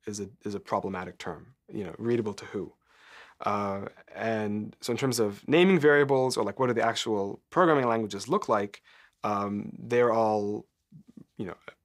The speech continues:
written in American English. Um, so to create basically what, what's called a, a class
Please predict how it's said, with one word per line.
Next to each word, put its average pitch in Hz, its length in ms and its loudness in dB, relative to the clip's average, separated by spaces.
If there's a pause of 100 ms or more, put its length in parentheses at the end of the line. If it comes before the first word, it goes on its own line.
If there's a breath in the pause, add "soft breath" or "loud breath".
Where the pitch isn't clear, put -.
written 110 320 -4
in 101 200 -4
American 98 600 -8
English. - 440 -14 (580 soft breath)
Um, 95 540 -6 (260)
so 110 420 2
to - 140 -6
create 120 560 0 (440)
basically 113 480 -2
what, 110 300 -4
what's 104 160 -4
called 101 400 -2
a, - 460 -12
a 104 40 -4
class - 680 -4